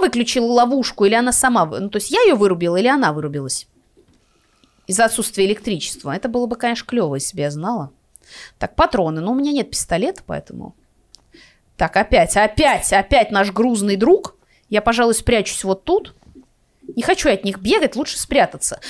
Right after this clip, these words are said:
Но здесь под что-то спрятаться нельзя. Можно слинять вниз в подвал, но мне надо наверху все осмотреть. А, я не уверена, всю ли я территорию как бы сейчас обошла, но походу да.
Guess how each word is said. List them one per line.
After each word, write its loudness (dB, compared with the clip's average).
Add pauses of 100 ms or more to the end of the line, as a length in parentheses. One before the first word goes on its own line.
(140)
Но 0
здесь 0
под 2
что-то 0
спрятаться 0
нельзя. 2
Можно 0
слинять -2
вниз -2
в -18
подвал, 2 (680)
но -4
мне -2
надо -2
наверху 0
все -2
осмотреть. -6 (720)
А, 4
я 2
не 2
уверена, 2
всю -2
ли 2
я 0
территорию 2
как -2
бы -2
сейчас 0
обошла, 2
но -4
походу 0
да. 2